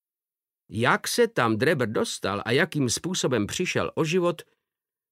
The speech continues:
to jsou otázky, které jsou stále ještě zahaleny rouškou tajemství. Nic není známo o tom,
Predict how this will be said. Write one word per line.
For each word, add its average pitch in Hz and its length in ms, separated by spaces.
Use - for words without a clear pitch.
to 262 120
jsou 107 220
otázky, 190 600
které 180 380
jsou 160 320
stále 151 500
ještě 139 360
zahaleny 120 640
rouškou 101 640
tajemství. - 800
Nic 202 360
není 226 300
známo 175 440
o 131 180
tom, 147 320